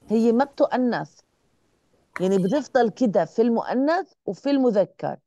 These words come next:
تمام؟ الباقيين أحمد لازم نزيد لهم أو.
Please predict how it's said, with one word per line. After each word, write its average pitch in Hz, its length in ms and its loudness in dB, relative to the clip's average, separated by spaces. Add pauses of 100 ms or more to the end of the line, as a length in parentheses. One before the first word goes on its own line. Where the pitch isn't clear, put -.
(920)
تمام؟ 262 520 0 (800)
الباقيين 277 840 0 (840)
أحمد 294 420 0
لازم 285 380 0
نزيد 254 400 0
لهم 285 220 4
أو. 262 380 0